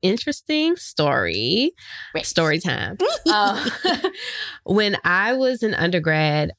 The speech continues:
Speaker 1: at Spelman College, I majored in sociology. And so
Speaker 2: Mm.
Speaker 1: some of my professors, they were like, "Oh, well,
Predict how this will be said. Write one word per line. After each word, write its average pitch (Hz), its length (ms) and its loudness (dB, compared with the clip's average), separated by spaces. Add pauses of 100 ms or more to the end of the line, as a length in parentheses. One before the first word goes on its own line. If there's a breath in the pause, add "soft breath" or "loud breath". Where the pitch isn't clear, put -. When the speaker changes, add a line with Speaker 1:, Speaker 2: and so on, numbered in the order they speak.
(120)
Speaker 1:
at 151 160 -2
Spelman 160 340 0
College, 147 680 0
I 151 120 0
majored 147 360 2
in 143 80 2
sociology. 143 920 0
And 151 140 -2
so - 180 2
Speaker 2:
Mm. 220 100 0
Speaker 1:
some 180 140 2
of 165 80 2
my 156 140 2
professors, 175 720 0
they 156 120 0
were 156 120 0
like, 156 240 0 (100)
"Oh, 254 300 2
well, 170 560 2